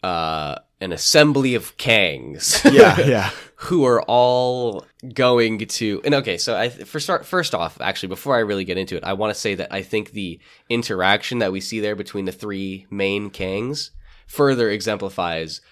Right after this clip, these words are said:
Speaker 1: the point that, um, is showed in the comic and what I was making about how he, why he didn't just kill Ant-Man.
Speaker 2: Mm-hmm.
Speaker 1: 'Cause it's a, it's a council of, it's, we see three Kangs, and they're all like, you know, the Kang in the quantum realm that we banished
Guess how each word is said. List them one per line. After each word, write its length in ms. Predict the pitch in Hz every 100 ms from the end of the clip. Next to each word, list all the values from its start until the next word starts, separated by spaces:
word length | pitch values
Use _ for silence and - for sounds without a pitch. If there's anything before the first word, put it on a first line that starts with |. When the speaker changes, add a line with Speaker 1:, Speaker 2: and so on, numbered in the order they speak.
| _ -
Speaker 1:
the 60 |
point 260 | 98 104 87
that, 280 | 90 - -
um, 520 | 87 76 73 67 - _ _ - - _ _ _
is 160 | 113 101
showed 420 | - 101 95 90
in 140 | 95
the 60 | 87
comic 400 | - 107 113 110
and 80 | 98
what 100 | 90
I 80 | 90
was 140 | 90
making 300 | 87 80 87 78
about 200 | 76 73
how 200 | 76 73
he, 160 | - -
why 180 | 92 85
he 120 | 87
didn't 200 | 87 85
just 180 | 82 -
kill 180 | 92 -
Ant-Man. 480 | 95 80 69 - - _ _ -
Speaker 2:
Mm-hmm. 260 | 104 95 82 _ -
Speaker 1:
'Cause 400 | - 127 98 - - _ _ _ _ - - 127
it's 160 | 120
a, 60 | 107 -
it's 160 | 110 104
a 40 |
council 460 | - 139 160 165 135
of, 140 | 113
it's, 220 | 127 113 -
we 120 | 117
see 160 | - 160
three 240 | 156 165
Kangs, 560 | - 90 73 85 - - _ _ - - - _
and 180 | 117 113
they're 120 | 110
all 200 | 107 107
like, 220 | 101 98 98
you 60 |
know, 160 | 104 95
the 380 | 92 95 90 80 -
Kang 320 | - 117 110
in 80 | 104
the 60 | 98
quantum 500 | - 113 107 98 92
realm 240 | 90 90
that 100 | 76
we 100 | 85
banished 720 | 82 120 113 95 85 - -